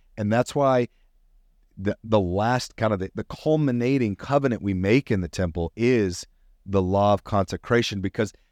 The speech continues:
that is the greatest manifestation of our level of conversion, where our heart truly is. Because if our heart is still on aspects of Babylon,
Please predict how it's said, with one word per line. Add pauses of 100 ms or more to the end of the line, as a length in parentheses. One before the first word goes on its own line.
(140)
that
is
the
greatest
manifestation
of (440)
our
level
of
conversion,
where
our (200)
heart (400)
truly
is. (260)
Because
if
our
heart
is
still
on
aspects
of
Babylon,